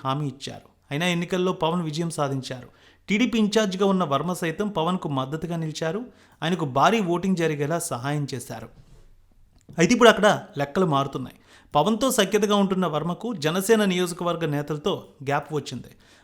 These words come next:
వర్మకు హామీ ఇచ్చిన ఎమ్మెల్సీ ఇప్పటివరకు దక్కలేదు. వర్మ వేచి చూసే ధోరణితో వ్యవహరిస్తూ ఉన్నారు. అయితే తాజాగా తూర్పుగోదావరి జిల్లాకు చెందిన ముఖ్య నేతలు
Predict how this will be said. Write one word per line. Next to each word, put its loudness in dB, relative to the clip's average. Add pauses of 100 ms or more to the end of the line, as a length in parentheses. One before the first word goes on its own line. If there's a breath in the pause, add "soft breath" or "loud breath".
(120)
వర్మకు 2
హామీ 2
ఇచ్చిన -6
ఎమ్మెల్సీ -4
ఇప్పటివరకు -2
దక్కలేదు. -6 (280)
వర్మ -2
వేచి -4
చూసే -4
ధోరణితో -4
వ్యవహరిస్తూ -4
ఉన్నారు. -10 (420 loud breath)
అయితే 0
తాజాగా 4
తూర్పుగోదావరి 2
జిల్లాకు 2
చెందిన -4
ముఖ్య -4
నేతలు -2